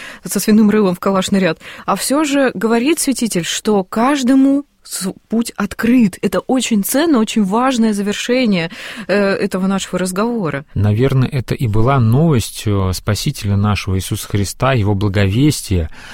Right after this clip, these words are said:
Speaker 2: для своих современников о том, что Бог любит, принимает всех нас. Вот святитель, а, Феофан Затворник жил в девятнадцатом веке, и он говорит: «Вот этот путь, он всем открыт».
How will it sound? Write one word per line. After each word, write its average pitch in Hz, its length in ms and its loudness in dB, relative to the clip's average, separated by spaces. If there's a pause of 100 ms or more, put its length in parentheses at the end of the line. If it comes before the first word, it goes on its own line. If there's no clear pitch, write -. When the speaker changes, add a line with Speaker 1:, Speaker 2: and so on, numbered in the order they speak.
(180)
Speaker 2:
для 107 180 2
своих 117 260 0
современников 110 880 0
о 113 120 -4
том, 113 260 2
что 98 320 -2
Бог 110 440 0
любит, 107 680 2
принимает 110 680 0
всех - 400 -2
нас. 113 360 0 (100)
Вот 101 160 -2
святитель, 127 580 0 (460)
а, 101 580 0
Феофан 120 360 2
Затворник 123 520 2
жил 139 420 2 (300)
в 101 80 -4
девятнадцатом 123 680 0
веке, 87 440 -2 (200)
и - 80 -4
он 117 160 2
говорит: 113 320 2
«Вот 143 260 2
этот 110 260 -2
путь, - 260 -2
он 104 160 0
всем 127 440 -2
открыт». 92 520 -2